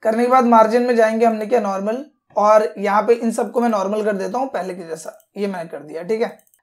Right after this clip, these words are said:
अब यहाँ पे टर्म क्या है, सबसे पहले मुझे डेटा ज्यादा चाहिए होगा तो मैं इसको कॉपी करता हूँ, यहाँ पे आके मैंने किया पेस्ट, फिर मैं यहाँ पे भी आता हूँ, मैंने किया पेस्ट, फिर यहाँ पे आता हूँ नीचे, मैंने किया पेस्ट, फिर एक दो बार और पेस्ट कर देंगे हम ताकि हमारे पास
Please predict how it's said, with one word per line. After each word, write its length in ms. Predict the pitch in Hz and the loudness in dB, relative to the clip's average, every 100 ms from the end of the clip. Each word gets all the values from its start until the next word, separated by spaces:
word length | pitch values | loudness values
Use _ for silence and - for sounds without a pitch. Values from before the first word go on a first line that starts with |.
| - | -2
अब 120 | 214 | 4
यहाँ 140 | 247 | 4
पे 60 | 262 | 4
टर्म 280 | 262 254 262 | 2 2 2
क्या 100 | 254 | 2
है, 80 | 277 | 2
सबसे 240 | 269 226 | 0 0
पहले 160 | 240 247 | 2 2
मुझे 200 | 240 240 | 0 0
डेटा 280 | 208 202 226 | 0 4 4
ज्यादा 260 | 208 202 | 4 2
चाहिए 240 | 220 233 220 | 0 2 2
होगा 240 | 196 196 254 - - | 4 2 0 -4 -2
तो 60 | |
मैं 120 | 208 | 0
इसको 220 | 214 220 247 | 2 2 0
कॉपी 340 | 240 226 240 | 0 0 2
करता 260 | 233 208 226 | 2 4 0
हूँ, 160 | 240 - _ _ _ | -2 -8 _ _ _
यहाँ 340 | 165 180 208 233 | -4 4 6 8
पे 100 | 240 | 10
आके 260 | 226 240 | 10 6
मैंने 200 | 226 220 | 2 2
किया 180 | 214 254 247 | 0 -2 -2
पेस्ट, 320 | 202 156 - _ _ _ _ _ - | -8 -10 -16 _ _ _ _ _ -10
फिर 60 | 208 | -4
मैं 140 | 233 | 2
यहाँ 160 | 226 220 | 4 6
पे 120 | 240 | 6
भी 80 | 240 | 8
आता 240 | 233 226 | 8 8
हूँ, 80 | 247 | 4
मैंने 180 | 226 220 | 2 2
किया 160 | 226 220 | 0 0
पेस्ट, 380 | 226 208 220 - _ - | -2 -4 -4 -10 _ -4
फिर 120 | 233 | 0
यहाँ 200 | 233 220 | 2 2
पे 80 | 220 | 2
आता 200 | 214 226 | 2 0
हूँ 100 | 220 | -4
नीचे, 340 | 208 196 226 | -6 -4 -2
मैंने 240 | 214 202 196 | -2 -4 -2
किया 160 | 208 196 | 0 0
पेस्ट, 480 | 208 190 226 233 _ _ _ _ _ _ - | -2 -4 -4 -6 _ _ _ _ _ _ -8
फिर 240 | 226 226 | 0 2
एक 300 | 240 233 208 | 2 -2 -2
दो 80 | 202 | 4
बार 180 | 214 214 | 6 8
और 180 | 208 208 | 8 6
पेस्ट 280 | 208 208 - | 4 0 -2
कर 140 | 214 | -2
देंगे 240 | 208 208 | -2 -4
हम 120 | 226 214 | -6 -4
ताकि 220 | 190 214 | -4 -4
हमारे 180 | 226 208 | -6 -4
पास 260 | 208 202 | -4 -6